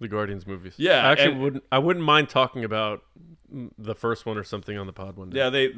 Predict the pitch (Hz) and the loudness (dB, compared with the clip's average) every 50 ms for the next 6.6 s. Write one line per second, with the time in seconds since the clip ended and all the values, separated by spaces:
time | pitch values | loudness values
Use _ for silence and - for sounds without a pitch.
0 | 117 - - 127 120 143 147 151 151 147 139 131 127 123 113 - 131 151 151 220 | -10 -14 -6 -2 0 2 2 2 4 4 4 4 4 4 4 2 0 0 0 0
1 | 226 - - 151 147 147 147 - 139 156 147 151 160 170 175 165 147 - - - | -2 0 2 2 2 2 2 2 2 4 6 6 6 8 6 4 2 0 -2 0
2 | 127 123 123 123 120 123 123 - 123 113 113 107 117 110 110 98 110 107 117 123 | 2 4 4 4 4 2 0 -2 -2 -2 0 0 0 -2 -2 -2 -4 -2 -2 -2
3 | 120 113 113 107 104 107 101 107 101 92 107 101 - 101 95 98 98 98 92 - | -2 0 0 0 2 0 0 -2 -4 -4 -4 -4 -4 -4 -2 -2 -2 -2 -2 -4
4 | 101 92 92 - 104 104 95 85 101 98 104 101 95 98 101 90 87 80 - - | -6 -8 -6 -4 -4 -4 -2 0 0 0 0 0 0 -2 -2 -4 -4 -8 -10 -8
5 | 87 90 90 95 73 92 95 95 95 92 92 98 98 98 98 98 98 101 98 90 | -8 -8 -8 -8 -6 -6 -6 -6 -6 -8 -8 -6 -6 -4 -4 -2 -2 -4 -4 -4
6 | 82 85 95 101 101 - - 101 87 85 85 85 | -6 -6 -6 -6 -6 -6 -8 -10 -10 -10 -12 -14